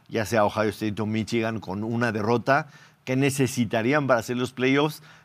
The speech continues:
que Alabama pierda el S E C Championship en contra de Georgia. Si Georgia, si Alabama le llega a ganar a Georgia el S E C Championship, yo creo que Alabama y Georgia estarían.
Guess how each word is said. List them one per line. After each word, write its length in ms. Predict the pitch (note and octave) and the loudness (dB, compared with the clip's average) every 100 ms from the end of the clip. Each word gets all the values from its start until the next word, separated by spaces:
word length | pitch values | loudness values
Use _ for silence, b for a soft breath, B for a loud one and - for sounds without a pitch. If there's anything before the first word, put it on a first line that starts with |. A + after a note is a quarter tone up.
| _ | _
que 100 | G#2+ | -2
Alabama 500 | G#2 A2 A#2+ B2 G2 | 2 4 2 2 2
pierda 580 | B2 A#2+ B2 B2 B2 B2 | 4 4 4 4 6 4
el 380 | G#2+ G#2 G#2 G#2+ | 2 0 0 -2
S 200 | G#2 G#2+ | -2 -4
E 20 | |
C 180 | G#2+ G2+ | -4 -2
Championship 600 | A2+ A2+ G#2 F#2 F#2 E2+ | -4 -2 -6 -6 -8 -10
en 120 | E2+ | -8
contra 240 | G2+ F#2+ | -6 -4
de 80 | F#2+ | -2
Georgia. 300 | A#2 G#2+ F#2+ | -2 -2 -4
Si 260 | - G#2 G#2 | -4 -6 0
Georgia, 360 | B2 C3 A#2+ F#2+ | 2 2 0 -6
si 220 | A#2+ A#2 | -2 0
Alabama 720 | A2+ A#2 A#2 C3+ C#3 A#2+ - B B B B | 2 2 4 4 4 -4 -6 B B B B
le 120 | G#2+ A#2+ | -2 4
llega 260 | C#3 C3 | 4 4
a 40 | A#2 | 2
ganar 300 | A#2 B2 A#2 | 0 2 2
a 120 | A2+ | 2
Georgia 380 | A#2+ B2 G#2+ G#2 | 2 2 2 -2
el 120 | F#2 | -2
S 160 | G#2 G#2 | -6 -6
E 40 | |
C 180 | F#2+ A2 | -6 -4
Championship, 600 | C3 B2 A#2+ A#2+ B2+ B2+ | 0 0 -2 -4 -2 -2
yo 140 | A2+ G#2 | -2 -2
creo 180 | A#2 | -4
que 80 | G#2+ | -2
Alabama 380 | F#2 G2 G2 G#2+ | 0 0 0 -2
y 100 | G#2 | -4
Georgia 400 | G#2+ G#2+ A2+ - | -4 -2 -2 -4
estarían. 680 | G2+ F2+ F#2+ G2 A#2+ G#2 | -8 -10 -8 -2 -2 -2